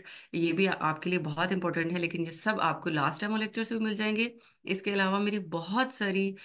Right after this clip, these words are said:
lecture series हैं study river के official YouTube channel पे भी और मेरे अपने YouTube channel पे भी, जहाँ पे आपको ये छोटे-छोटे सारे पाँच पाँच, दस दस मिनट के videos हैं, ये सब चीज़ें मिल जाएंगी।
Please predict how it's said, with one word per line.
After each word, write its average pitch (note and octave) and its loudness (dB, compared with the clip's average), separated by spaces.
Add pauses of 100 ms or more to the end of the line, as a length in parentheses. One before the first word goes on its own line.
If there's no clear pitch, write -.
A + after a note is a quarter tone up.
(280)
lecture F3 2
series G3+ 2
हैं G3 4
study F3 0
river G#3+ 2
के A#3 -2
official F#3 -4
YouTube A#3 -2
channel A3 0
पे A3+ -2
भी A#3 -2
और B3 0
मेरे G#3 4
अपने G3+ 0
YouTube E3+ 0
channel D#3+ 0
पे E3 0
भी, F3+ -2 (380)
जहाँ F3+ 2
पे F#3 2
आपको E3 -2
ये F#3 4
छोटे-छोटे F3+ -2
सारे E3 0
पाँच D#3+ 2
पाँच, E3 -2
दस D3+ -2
दस D#3 -6
मिनट D3 2
के D#3+ -2
videos D3 0
हैं, A3 -2
ये A3 -2
सब F#3+ -2
चीज़ें D#3 -2
मिल C3+ 2
जाएंगी। C#3 -4